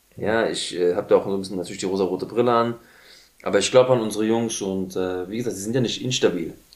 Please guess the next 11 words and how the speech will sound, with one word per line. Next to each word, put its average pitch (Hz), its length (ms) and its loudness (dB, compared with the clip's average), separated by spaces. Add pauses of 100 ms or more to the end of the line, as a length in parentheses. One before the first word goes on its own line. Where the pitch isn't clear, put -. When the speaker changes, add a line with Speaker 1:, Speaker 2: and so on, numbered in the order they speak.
Speaker 1:
Wollen 90 160 -2
wir 104 80 -4
vorab - 380 -8
einfach 120 260 -4
mal 87 160 -8
Tipps - 280 -6
ab - 140 -8 (180)
raushauen? 127 460 -8 (680)
Eine 85 120 -10
Woche 101 200 -8
vorher? 113 320 -10